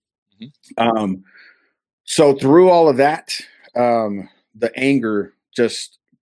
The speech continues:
Speaker 2: stayed in me, and it was this thing that kept rising. So I,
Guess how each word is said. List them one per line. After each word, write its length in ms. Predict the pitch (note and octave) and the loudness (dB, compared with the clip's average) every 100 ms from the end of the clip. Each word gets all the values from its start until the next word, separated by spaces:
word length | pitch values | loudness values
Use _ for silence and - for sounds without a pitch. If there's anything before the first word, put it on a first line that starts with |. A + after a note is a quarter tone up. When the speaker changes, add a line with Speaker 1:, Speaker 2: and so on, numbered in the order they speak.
| _ _ _ _ _ | _ _ _ _ _
Speaker 2:
stayed 400 | - - C3 A#2+ | -8 -2 0 0
in 160 | A#2 G#2+ | 0 -2
me, 80 | F#2 | -4
and 100 | G#2+ | -6
it 120 | G2+ | -6
was 160 | G2+ - | -6 -4
this 180 | G2 | -6
thing 220 | - A#2+ A2 | -4 -4 -4
that 160 | G2+ | -4
kept 180 | - G#2 | -6 -4
rising. 480 | G#2+ G#2 G2+ F#2 F2 | -2 -2 -4 -6 -12
So 460 | - A#2 G#2+ G2+ - - - _ _ | -6 0 0 0 -8 -20 -20 _ _
I, 480 | A2 A2+ A#2+ A2+ | -4 0 0 -2